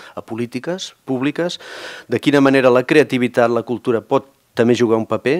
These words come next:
important en aquí, per tant, no és només un paper que ve de la reivindicació social, sinó que hi ha un paper important, eh, a, a barrejar-se amb això, i, per tant, entenem que la creativitat, i des de la nostra part, des de l'àmbit de les arts, però des de l'àmbit cultural,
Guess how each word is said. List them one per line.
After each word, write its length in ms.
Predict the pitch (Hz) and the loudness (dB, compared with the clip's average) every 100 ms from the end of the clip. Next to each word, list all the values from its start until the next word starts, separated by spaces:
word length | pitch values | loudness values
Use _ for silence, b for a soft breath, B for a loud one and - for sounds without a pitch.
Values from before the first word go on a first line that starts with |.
| 131 | -4
important 420 | 104 110 - 107 | -6 -6 -4 -4
en 80 | 98 | -6
aquí, 300 | 95 135 170 | -8 -8 -8
per 140 | 110 | -6
tant, 140 | - 110 | -4 -2
no 140 | 113 120 | 0 0
és 140 | 110 | 0
només 320 | 113 117 113 101 | 0 0 0 -4
un 80 | 113 104 | -10 -6
paper 280 | 110 120 110 - | -4 -4 -6 -4
que 120 | 113 101 B B B | -6 -6 B B B
ve 240 | 120 120 110 | -8 -4 -2
de 120 | 110 | 0
la 100 | 110 | -2
reivindicació 560 | 110 107 107 107 101 113 | -2 -4 -6 -8 -8 -8
social, 460 | - - 120 117 101 | -8 -4 0 0 -2
sinó 240 | 110 107 | -6 -6
que 140 | - 104 | -6 -4
hi 60 | |
ha 140 | 104 101 | -4 -6
un 140 | 117 110 | -8 -8
paper 220 | 107 104 | -6 -6
important, 480 | 98 95 - 101 95 107 | -8 -12 -8 -8 -8 -10
eh, 40 | 92 92 85 | -12 -12 -14
a, 220 | - - 90 87 | -16 -18 -16 -14
a 80 | - | -6
barrejar-se 480 | 101 98 117 - | -6 -2 -2 -2
amb 80 | 101 | -6
això, 300 | 92 - 127 170 B B B | -6 -2 0 -2 B B B
i, 140 | - 120 | -10 -2
per 140 | 127 - | -2 2
tant, 220 | 123 143 | 2 2
entenem 480 | 123 113 123 127 143 147 | -4 0 4 4 2 0
que 220 | 120 123 135 | 0 0 0
la 140 | 107 | -2
creativitat, 720 | 107 101 104 104 131 151 170 101 | -6 -8 -8 -4 0 0 0 -8
i 60 | |
des 160 | 95 101 | -12 -8
de 80 | 98 | -6
la 80 | 98 | -6
nostra 240 | 92 107 | -8 -4
part, 300 | - 120 95 | 0 0 0
des 160 | 87 90 | -10 -10
de 80 | 101 | -8
l'àmbit 240 | 104 101 | -8 -8
de 120 | 104 | -6
les 140 | 98 107 | -4 2
arts, 340 | 131 - - B B B - | 2 2 -6 B B B -8
però 160 | 104 | -6
des 160 | 104 104 | -4 -4
de 80 | 110 | -4
l'àmbit 240 | 107 107 | -4 -4
cultural, 460 | 113 104 120 127 | -6 -2 2 2